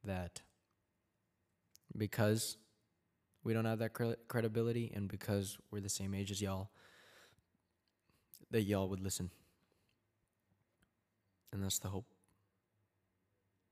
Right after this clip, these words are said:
That's the hope. Now, thank you guys very much for listening. Um, we hope that you guys would continue with us on this journey and just, again, refocusing in on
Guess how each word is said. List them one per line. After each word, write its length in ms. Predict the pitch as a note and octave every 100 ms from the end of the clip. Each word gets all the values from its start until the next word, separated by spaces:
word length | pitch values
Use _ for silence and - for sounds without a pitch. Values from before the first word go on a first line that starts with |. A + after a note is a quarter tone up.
| _ _ -
That's 200 | - G2
the 80 | -
hope. 160 | G2 F#2 _ _ _ _ _ _ _ _ - -
Now, 100 | A#2+
thank 200 | B2+ A#2+
you 80 |
guys 240 | A2+ G#2 G2
very 160 | G#2
much 180 | G2+ G2
for 100 | -
listening. 460 | G2+ F#2+ G2+ F#2+ F#2+ - -
Um, 360 | G2+ G2 F#2+ F2+
we 120 | G2+
hope 220 | G#2+ A2+ F2+
that 300 | G2+ F#2+ - -
you 100 | -
guys 380 | G#2 G2+ F#2+ - -
would 180 | A2 G2
continue 440 | A#2 G2 G#2 G#2
with 160 | G2 F#2+
us 280 | F#2+ - - - - - - - - -
on 440 | G2+ G2 G2 F#2+
this 220 | - G2 -
journey 480 | G2+ G2+ G2+ G#2 - - - - - - - -
and 540 | G#2 G#2 G2 G2 G2 F#2 - -
just, 380 | G#2 - - - -
again, 440 | G2+ G#2 G#2 F#2+
refocusing 880 | D#2+ G#2 - G2 - G#2 G2+ G2 F#2+ - - - - -
in 340 | G2+ G2+ F#2+ -
on 500 | G2 G2+ G2 G2